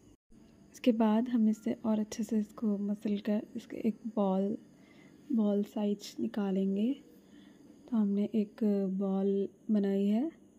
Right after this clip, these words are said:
और इसका अच्छे से इसके ऊपर आटा डस्ट करेंगे और इसे हम हल्के हाथों से बेलेंगे और इसकी थिकनेस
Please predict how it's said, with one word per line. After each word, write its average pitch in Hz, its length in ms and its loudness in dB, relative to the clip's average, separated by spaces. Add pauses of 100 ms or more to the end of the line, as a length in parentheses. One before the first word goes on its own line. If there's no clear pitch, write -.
(760)
और 214 120 2
इसका 202 240 -4
अच्छे 214 220 -4
से 233 300 0 (960)
इसके 214 300 0
ऊपर 220 360 -4
आटा 202 300 0
डस्ट 208 300 0
करेंगे 208 480 2 (840)
और 214 120 2
इसे 208 280 0
हम 202 440 0 (920)
हल्के 214 280 2
हाथों 208 260 0
से 233 260 -2 (560)
बेलेंगे 196 560 2 (1200)
और 196 320 0 (120)
इसकी 196 420 -2 (1040)
थिकनेस 208 420 0